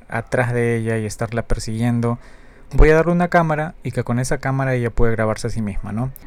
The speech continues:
Bueno, eso tampoco resultó. Eh,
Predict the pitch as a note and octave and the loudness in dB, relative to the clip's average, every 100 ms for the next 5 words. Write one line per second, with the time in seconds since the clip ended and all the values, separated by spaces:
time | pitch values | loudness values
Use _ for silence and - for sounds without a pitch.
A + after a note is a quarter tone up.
0 | - B2 A2+ A2 G#2+ B2+ - A2+ A2 A#2+ | -6 -2 0 0 0 0 -2 -6 -2 -2
1 | A2+ B2+ A2+ A2+ G2+ B2+ F3 - - A#2 | 0 0 0 -2 -2 -4 -6 -10 -4 -2
2 | A2 G#2+ G#2+ G#2 | -2 -4 -4 -6